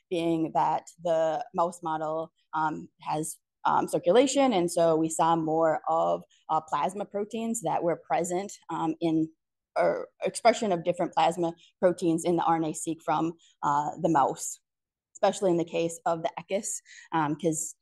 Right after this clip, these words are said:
uh, there's just a lot of bleeding present, um, for those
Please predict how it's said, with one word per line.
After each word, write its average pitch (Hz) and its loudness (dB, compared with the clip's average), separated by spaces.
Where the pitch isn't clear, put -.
uh, 156 0
there's 165 2
just 170 -2
a 165 -2
lot 151 2
of 160 0
bleeding 185 4
present, 175 2
um, 165 -2
for 160 4
those 151 0